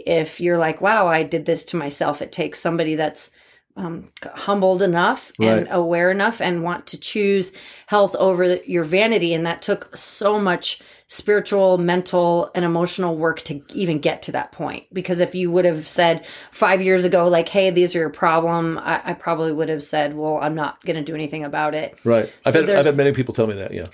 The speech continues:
Speaker 1: Because, and we're in a society where what, it's a trillion dollar industry.
Speaker 2: Right.
Speaker 1: And so that's really all we care about.
Speaker 2: And what
Speaker 1: And
Speaker 2: do we
Speaker 1: it
Speaker 2: flash
Speaker 1: is,
Speaker 2: on the screen?
Speaker 1: it's, <laughs> it's just
Speaker 2: It's always breasts.
Speaker 1: Always.
Speaker 2: I don't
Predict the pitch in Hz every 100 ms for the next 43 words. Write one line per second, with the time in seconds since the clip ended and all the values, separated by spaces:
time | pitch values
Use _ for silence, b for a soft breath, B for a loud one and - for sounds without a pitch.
0 | B B B B 214 285 240 233 247 -
1 | 220 214 208 208 202 196 196 - 277 262
2 | 208 202 196 185 190 - 175 - 220 185
3 | 175 170 165 170 180 170 165 - 151 -
4 | 117 113 190 180 - 180 170 170 185 185
5 | 185 170 170 160 - 180 160 143 131 -
6 | - 131 143 147 139 139 131 123 - 135
7 | 110 92 _ _ 180 185 - - - 190
8 | 196 - 254 - - 233 156 117 131 113
9 | - - - - 196 233 226 185 170 156
10 | - - b b b b b 139